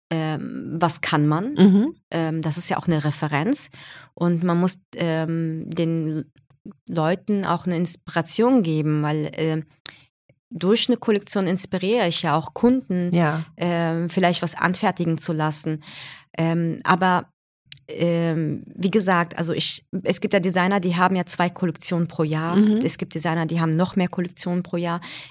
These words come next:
Speaker 1: Ich mache, wenn, eine pro
Speaker 2: Mhm.
Speaker 1: Jahr. Äh, weil
Speaker 2: Wie viele
Speaker 1: ich,
Speaker 2: Stücke umfasst die dann so,
Speaker 1: äh,
Speaker 2: wenn du
Speaker 1: um
Speaker 2: das
Speaker 1: die
Speaker 2: machst?
Speaker 1: zwanzig.
Speaker 2: Mhm.
Speaker 1: Und, ähm, weil, wie gesagt, ich, äh, bin ein bisschen entfernter vom Fast Fashion. Ich bin dafür, dass man bewusst,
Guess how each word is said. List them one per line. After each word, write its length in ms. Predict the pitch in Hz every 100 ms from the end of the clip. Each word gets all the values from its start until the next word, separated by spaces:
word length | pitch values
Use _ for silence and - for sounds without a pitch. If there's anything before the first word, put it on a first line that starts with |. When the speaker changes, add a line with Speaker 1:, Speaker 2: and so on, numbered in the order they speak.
| -
Speaker 1:
Ich 220 | 196 -
mache, 280 | 196 185 165
wenn, 220 | 175 180 -
eine 380 | 151 180 226 262
pro 160 | - 185
Speaker 2:
Mhm. 80 | 208
Speaker 1:
Jahr. 320 | 302 240 311 _ - - - - -
Äh, 420 | 185 185 185 185
weil 120 | 175
Speaker 2:
Wie 40 | 170
viele 140 | 180
Speaker 1:
ich, 60 | -
Speaker 2:
Stücke 260 | - 196
umfasst 420 | 185 175 - 165 -
die 80 |
dann 220 | 202 208 220
so, 100 | 240
Speaker 1:
äh, 180 | 277 254
Speaker 2:
wenn 60 |
du 40 | 226
Speaker 1:
um 40 | 202
Speaker 2:
das 80 |
Speaker 1:
die 60 | 196
Speaker 2:
machst? 120 | 240 -
Speaker 1:
zwanzig. 600 | 165 180 180 165 151 190
Speaker 2:
Mhm. 200 | 185 220 - _ _ _ _ -
Speaker 1:
Und, 400 | 180 175 175 165
ähm, 720 | 156 170 165 165 165 160 - - - _ _ _ _ - 175 _ - -
weil, 420 | 170 175 202 208
wie 100 | 190 190
gesagt, 460 | 180 175 180 - -
ich, 340 | - - 165
äh, 180 | 170 160
bin 600 | 165 160 202 208 208 - -
ein 160 | 185
bisschen 320 | 180 - 185
entfernter 480 | - 180 - 180 185
vom 200 | 185 170
Fast 460 | 165 - 170 185 -
Fashion. 360 | 202 190 196
Ich 200 | 170 165
bin 200 | - 190
dafür, 460 | 185 180 180 180 180
dass 180 | 175 -
man 200 | 170 160
bewusst, 680 | 175 170 175 180 - -